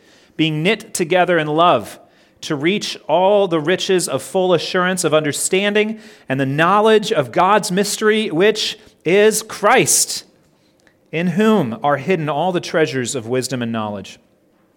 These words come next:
I say this in order that no one may delude you with plausible arguments. For though I am absent in body, yet I am with you in spirit, rejoicing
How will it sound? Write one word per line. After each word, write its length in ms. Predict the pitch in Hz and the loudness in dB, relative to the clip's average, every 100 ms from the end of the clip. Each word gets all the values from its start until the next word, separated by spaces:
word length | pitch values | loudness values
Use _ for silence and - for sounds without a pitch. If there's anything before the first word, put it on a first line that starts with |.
| _ _ - | _ _ -6
I 80 | |
say 340 | 131 - 170 170 | -2 0 2 2
this 380 | 139 107 - - - - - | 2 0 -4 -6 -14 -16 -8
in 100 | 143 | -2
order 300 | 151 160 147 | 0 2 0
that 120 | 131 | -2
no 220 | 135 156 | -2 0
one 160 | 185 170 | 0 0
may 100 | 156 | 0
delude 540 | 151 135 147 160 160 | 0 0 2 2 2
you 240 | 170 180 | 0 2
with 220 | 170 135 - | 2 0 -4
plausible 520 | 151 147 143 147 143 | -2 0 0 -2 -2
arguments. 640 | 127 123 117 107 92 - _ _ _ _ _ | 0 0 -4 -10 -10 -12 _ _ _ _ _
For 140 | - | -6
though 120 | 123 139 | 0 0
I 100 | 143 | 0
am 80 | |
absent 480 | 139 139 156 - 160 | -2 -2 -2 -2 -2
in 120 | 127 | -4
body, 260 | 117 127 131 | 2 2 2
yet 260 | 123 127 127 | 0 -2 -2
I 120 | 123 | -4
am 160 | 120 | -4
with 240 | 117 131 143 | -4 -4 -4
you 80 | 131 | -6
in 80 | |
spirit, 520 | 120 - 127 117 95 - _ _ _ | -4 -6 -4 -4 -4 -10 _ _ _
rejoicing 680 | 117 113 143 151 - 95 | -10 0 2 2 0 -6